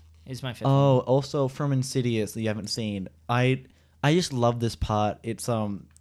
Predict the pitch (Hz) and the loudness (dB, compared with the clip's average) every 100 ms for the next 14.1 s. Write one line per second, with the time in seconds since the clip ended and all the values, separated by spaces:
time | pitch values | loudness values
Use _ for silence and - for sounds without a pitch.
0 | _ 131 131 127 123 117 117 - 123 117 | _ -2 0 0 -4 -8 -8 -4 -4 -2
1 | 104 107 - 104 95 - 101 95 117 139 | -4 -6 -4 -4 -4 -6 -6 -4 -4 -4
2 | 90 - 87 82 85 80 - 87 78 73 | -6 -10 -12 -12 -14 -14 -14 -14 -12 -10
3 | 139 131 139 110 107 - _ - 120 113 | -6 -4 -4 -6 -10 -16 _ -10 -8 -8
4 | 104 - 123 131 127 123 113 110 117 117 | -8 -2 0 2 2 2 -2 -4 -6 -4
5 | 113 110 - _ - 123 - 123 120 - | -4 -4 -8 _ -4 -4 -2 -2 -2 -4
6 | 120 107 - 113 101 90 - 120 98 - | -4 -4 -2 0 0 -4 -8 -4 -4 -4
7 | 110 107 107 104 107 101 101 - 98 101 | -4 -4 -4 -6 -8 -6 -6 -8 -10 -10
8 | 85 - _ _ 117 113 113 113 110 107 | -12 -16 _ _ -6 -4 -2 -4 -4 -4
9 | 127 - 127 123 120 110 104 - 98 101 | -6 -4 -4 -2 -2 -2 -6 -6 -6 -6
10 | 90 92 110 104 104 107 95 95 - _ | -6 -10 -8 -6 -6 -6 -6 -10 -20 _
11 | _ _ _ - - 113 - 135 120 101 | _ _ _ -20 -10 -8 -6 -4 -4 -4
12 | 120 110 110 101 90 - _ - - - | -2 -2 -2 -4 -4 -12 _ -20 -20 -20
13 | - - - 139 123 120 104 113 95 80 | -20 -20 -4 0 0 -2 -2 -2 -2 -4
14 | - | -10